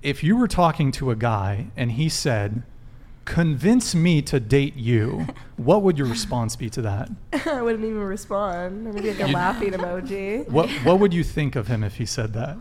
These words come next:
Speaker 3: I think he's out of his fucking mind. <laughs> So I'm not, like, for a guy to do it?
Speaker 2: Yeah.
Speaker 3: No, you're out of your mind.
Speaker 2: It's like, we're the prize here,
Speaker 3: Yeah.
Speaker 2: not
Speaker 1: Women are
Speaker 2: you.
Speaker 1: the prize.
Speaker 3: Mm-hmm.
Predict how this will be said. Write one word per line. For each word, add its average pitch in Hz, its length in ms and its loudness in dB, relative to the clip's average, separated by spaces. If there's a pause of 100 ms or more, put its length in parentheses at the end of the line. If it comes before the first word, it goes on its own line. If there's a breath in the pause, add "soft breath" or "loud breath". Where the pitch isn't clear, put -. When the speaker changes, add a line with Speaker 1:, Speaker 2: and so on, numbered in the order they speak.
Speaker 3:
I 196 140 -4
think 202 180 -8
he's 196 220 -8
out 175 160 -4
of 185 100 -2
his 190 140 -10
fucking 180 300 -8
mind. 170 500 -6 (140)
<laughs> 269 160 0
So 240 260 2
I'm 254 160 0
not, 262 320 -2
like, 208 160 -2
for 214 160 2
a 202 80 0
guy 175 240 -2
to 214 80 -2
do 240 160 -6
it? 254 120 0
Speaker 2:
Yeah. 175 280 -6
Speaker 3:
No, 170 60 -10
you're 180 100 -6
out 160 120 -6
of 165 60 -10
your 160 80 -8
mind. 170 140 -8
Speaker 2:
It's 175 80 -6
like, 247 140 -8 (100)
we're 254 220 -2
the 220 80 -6
prize 180 460 -2
here, - 340 -14 (100)
Speaker 3:
Yeah. 175 240 -8
Speaker 2:
not 127 140 0
Speaker 1:
Women 160 180 4
are 160 60 4
Speaker 2:
you. 147 60 2
Speaker 1:
the 135 60 -2
prize. 104 520 -2
Speaker 3:
Mm-hmm. 190 380 -6